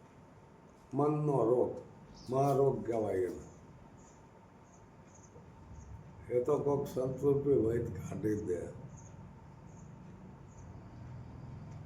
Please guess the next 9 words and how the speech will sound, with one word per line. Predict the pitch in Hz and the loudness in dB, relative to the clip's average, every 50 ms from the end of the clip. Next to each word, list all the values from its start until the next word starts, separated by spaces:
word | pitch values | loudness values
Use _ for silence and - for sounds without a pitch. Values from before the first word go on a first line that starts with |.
| - - 139 147 139 | -8 -4 -2 0 4
જાવું | 151 160 190 220 240 240 214 | 8 10 12 12 12 10 10
જ | - 151 | 10 10
જો, | 160 156 143 131 123 123 | 10 10 12 10 10 8
ગુરુ | 143 170 185 202 196 180 | 8 8 8 10 12 12
વિના | 185 185 185 180 160 | 12 12 10 8 6
જ્ઞાનનો | 147 143 151 170 170 165 165 165 165 160 160 156 | 6 6 4 6 8 8 8 8 8 8 8 8
ઉપજા, | 151 156 156 151 151 160 160 143 | 8 8 8 6 6 6 6 8
ગુરુ | - 143 151 160 165 156 | 8 8 8 8 8 6
વિના | 147 151 156 151 156 156 147 131 - | 6 4 2 4 4 2 2 0 0